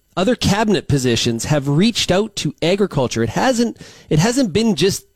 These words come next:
people in U S D A saying, "Hey, we're gonna make some changes and we're gonna talk to farmers, and, you know, the Democrats are gonna re-cement their, uh, I guess,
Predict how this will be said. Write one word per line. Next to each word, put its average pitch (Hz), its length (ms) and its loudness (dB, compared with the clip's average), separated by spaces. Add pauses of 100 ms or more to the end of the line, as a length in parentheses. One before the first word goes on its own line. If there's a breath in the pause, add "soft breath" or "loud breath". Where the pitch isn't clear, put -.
(160)
people 185 300 2
in 156 80 2
U 160 120 4
S 165 140 -2
D 143 160 2
A 151 140 2
saying, 139 240 0
"Hey, 156 100 2
we're 151 140 0
gonna 160 100 2
make 156 140 2
some 143 140 -2
changes 143 360 0
and 135 100 0
we're 139 60 2
gonna 147 120 0
talk 143 200 -2
to 143 80 -2
farmers, 139 500 0
and, 113 140 -2 (380 loud breath)
you 123 80 2
know, 123 140 2
the 143 340 -2
Democrats 156 520 -2
are 147 60 -2
gonna 139 160 0
re-cement 135 760 0
their, 120 400 2
uh, 107 340 0
I 139 100 0
guess, 139 220 0